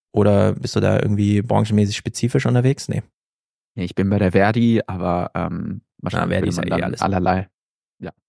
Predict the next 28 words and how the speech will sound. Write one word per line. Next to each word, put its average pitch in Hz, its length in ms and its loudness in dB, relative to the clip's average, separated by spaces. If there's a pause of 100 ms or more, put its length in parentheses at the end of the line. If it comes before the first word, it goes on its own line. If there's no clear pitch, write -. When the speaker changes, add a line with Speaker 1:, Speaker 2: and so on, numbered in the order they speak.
Speaker 1:
Aber 117 80 4
ich 123 60 2
glaub, 156 140 2
Verdi 165 260 4
ist - 160 2
auch, - 380 0
äh, 131 640 2
dieser 135 200 -2
ganze 135 220 0
Dienstleistungsbereich 135 880 0
und 120 80 0
so, 123 160 2
wo 117 140 4
sie 107 200 0
eh 170 140 4
jetzt 120 160 -2
immer 90 220 -4
gucken - 260 -2
müssen, 90 240 -2
dass 101 140 -4
sie 101 40 -6
sich 101 180 -6
mit - 100 -2
ihren 95 120 2
Belegschaften 98 460 -2
gut 101 220 0
stellen, 104 320 2
weil 98 280 2